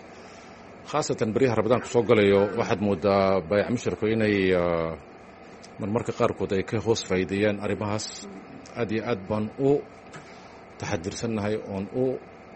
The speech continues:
ilaalinaynaa. Intaa waxaa noo raacda,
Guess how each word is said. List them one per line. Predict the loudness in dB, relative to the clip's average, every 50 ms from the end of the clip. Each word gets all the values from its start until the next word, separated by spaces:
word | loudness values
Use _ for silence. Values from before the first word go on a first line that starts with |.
| -20 -20 -20 -20 -16 -10
ilaalinaynaa. | -6 -2 0 2 2 2 2 2 0 0 0 -2 -4 -8 -14 -16 -14 -14 -16 -16 -18 -20 -20 -20 -20 -20 -20 -20 -20 -20 -20 -20 -20 -20 -20 -20 -20 -20 -20 -20 -20 -20 -12 -4 -4
Intaa | 0 4 4 4
waxaa | 4 4 2 4
noo | 4 6 6
raacda, | 6 6 4 4 2 0